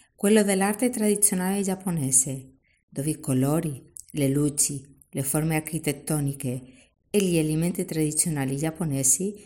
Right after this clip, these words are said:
prendono vita in un modo astratto, nelle stampe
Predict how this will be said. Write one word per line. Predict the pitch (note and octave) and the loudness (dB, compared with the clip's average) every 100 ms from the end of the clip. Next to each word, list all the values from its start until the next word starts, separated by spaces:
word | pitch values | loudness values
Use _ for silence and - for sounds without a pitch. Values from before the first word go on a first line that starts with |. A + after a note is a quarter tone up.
| - - _ | -20 -20 _
prendono | - G#3 A#3 A#3 A3 | 0 4 6 6 4
vita | F#3 F#3+ F#3+ F#3+ - - | 4 2 2 0 0 -2
in | F3+ | 0
un | F3 F3+ | 2 2
modo | F3 E3+ | 2 0
astratto, | D#3 - - A#2 - - C#3 - - - _ _ | 0 -2 -2 -4 -6 -10 -10 -12 -20 -20 _ _
nelle | - G3+ G3+ | 0 4 8
stampe | - - F#3+ G3 G3 A3 A3+ | 8 6 2 0 0 0 -2